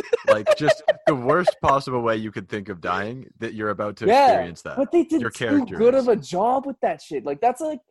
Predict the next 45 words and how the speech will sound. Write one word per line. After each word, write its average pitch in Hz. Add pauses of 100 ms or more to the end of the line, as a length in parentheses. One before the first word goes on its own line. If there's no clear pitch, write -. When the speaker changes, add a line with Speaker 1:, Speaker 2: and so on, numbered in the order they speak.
(180)
Speaker 2:
that's 285
a 427
Discovery 277
Channel 208
show. 147
I 139
can't 285
imagine 196
the 156
budget 160
being 123
that 139
high. 143 (540)
Like, 160
I 160
remember 208
the 180
graphics 180
for 170
the 143
Speaker 1:
Yeah, 113
Speaker 2:
plane 165
and 180
Speaker 1:
it -
Speaker 2:
everything 139
Speaker 1:
probably 131
was 80
Speaker 2:
wasn't 190
that 156
great. 160
Speaker 1:
decent. 139 (280)
Speaker 2:
But 156
yeah, 185
these, 185 (140)
these 220
actors 220
just 143
gave 180
it 175
their 120
all. 151
They 180
were 294
just 143
screaming. 190